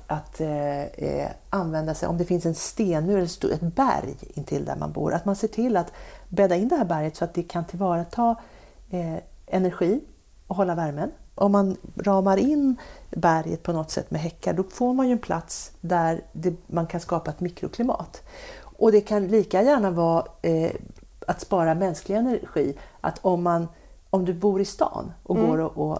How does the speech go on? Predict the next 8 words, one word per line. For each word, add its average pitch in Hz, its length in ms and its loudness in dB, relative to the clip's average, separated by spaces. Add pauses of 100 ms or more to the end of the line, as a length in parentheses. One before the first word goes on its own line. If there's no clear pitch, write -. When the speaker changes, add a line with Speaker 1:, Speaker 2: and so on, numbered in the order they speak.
Speaker 1:
handlar, 190 640 -2 (300)
då 180 400 2 (520)
passar 208 260 2
du 202 60 4
på 175 220 -2
att 156 120 -2
handla 156 300 0
mat, 175 640 2